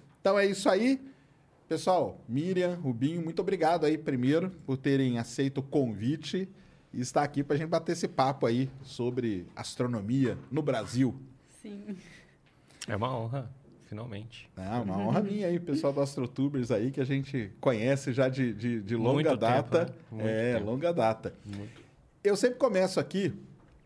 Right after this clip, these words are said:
Speaker 1: como é um podcast mais científico, né, com essa pegada aí, é,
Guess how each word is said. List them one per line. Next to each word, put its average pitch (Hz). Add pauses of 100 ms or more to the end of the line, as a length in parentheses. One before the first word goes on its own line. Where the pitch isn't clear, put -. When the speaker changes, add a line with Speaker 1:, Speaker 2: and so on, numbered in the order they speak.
(600)
Speaker 1:
como 147
é 160
um 151
podcast 131
mais 131
científico, 143
né, 143
com 139
essa -
pegada 120
aí, 160 (480)
é, 151